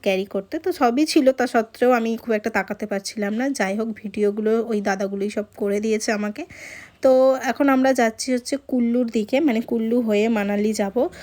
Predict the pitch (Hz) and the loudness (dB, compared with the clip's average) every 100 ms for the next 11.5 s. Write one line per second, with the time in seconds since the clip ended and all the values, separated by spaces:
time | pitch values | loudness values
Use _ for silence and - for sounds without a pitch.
0 | - - - 214 208 220 226 - 233 214 | -20 -6 0 2 2 0 -2 -2 -4 -2
1 | 220 233 254 262 240 233 240 269 262 214 | -2 0 2 2 2 2 2 0 2 -2
2 | 220 214 233 226 208 208 - 240 - - | -2 0 0 0 -4 -4 -2 -2 -2 0
3 | 208 226 - 226 220 214 226 240 202 - | 2 2 0 0 0 0 0 -4 -6 -4
4 | 208 208 196 202 202 208 208 - 233 233 | -2 -2 -4 -4 -4 -4 -6 -6 -4 -2
5 | 220 214 214 202 202 214 202 202 208 208 | -4 -4 -4 -2 0 0 -2 -2 -4 -4
6 | 214 262 - - 285 247 240 226 220 220 | -6 -6 -8 -16 -12 -2 0 2 4 2
7 | 214 269 247 - 254 240 226 240 214 254 | 4 2 2 4 2 2 -2 -4 -4 0
8 | 220 208 220 226 214 220 220 190 190 202 | 2 2 2 2 2 2 2 0 0 0
9 | 220 208 202 226 233 196 190 - 214 208 | -2 -2 -4 -2 0 -2 -6 -6 -6 -6
10 | - 208 214 214 226 226 233 226 233 214 | -4 -2 -2 -2 -2 -4 -6 -2 2 2
11 | 196 202 226 214 | 2 0 0 0